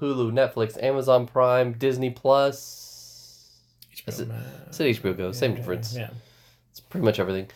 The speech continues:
Speaker 1: Uh, let us know at bat and hammer at gmail dot com, Bat and Hammer on Twitter, Spread and Geek on Facebook. You can reach me. I'm at Taru Skippy.
Speaker 2: I'm at Cran Keelis. Make sure to like, love us, and share us on SoundCloud. Every Tuesday, I've still gotta get that R S S feed fixed, but I will.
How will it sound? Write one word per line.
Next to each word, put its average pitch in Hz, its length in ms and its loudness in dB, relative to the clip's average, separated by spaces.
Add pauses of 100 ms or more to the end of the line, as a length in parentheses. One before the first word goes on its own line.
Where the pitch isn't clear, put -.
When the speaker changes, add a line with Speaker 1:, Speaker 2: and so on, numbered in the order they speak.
(160)
Speaker 1:
Uh, 143 220 8
let 160 100 8
us 170 100 0
know 170 140 6
at 156 100 2
bat 151 160 2
and 143 60 -6
hammer 147 200 0
at 135 80 -2
gmail 139 280 0
dot 135 200 4
com, 139 260 2
Bat 196 240 4
and 143 80 -8
Hammer 156 180 4
on 139 140 4
Twitter, 135 340 0
Spread 175 240 0
and 151 80 -2
Geek 143 240 -2
on 127 100 4
Facebook. 127 400 -4
You 123 60 -8
can 113 100 -6
reach 123 220 -6
me. 110 160 2
I'm 90 240 -4
at - 240 -2
Taru 92 280 2
Skippy. 143 380 -2
Speaker 2:
I'm 151 80 2
at 151 160 0
Cran 135 200 -4
Keelis. 170 340 -8
Make 127 140 -8
sure - 120 -10
to 117 60 -4
like, 117 240 -8
love 120 120 -4
us, 113 140 -6
and 117 80 -14
share 123 160 -6
us 120 140 -8
on 107 100 -6
SoundCloud. 151 520 -4
Every 117 220 -6
Tuesday, 175 520 -2
I've 104 240 -10
still - 240 -16
gotta 98 140 -14
get 98 100 -16
that 98 100 -10
R 104 120 -8
S 104 120 -14
S 110 140 -14
feed 117 240 -10
fixed, 131 340 -10
but 165 200 2
I 143 60 -4
will. 117 300 -6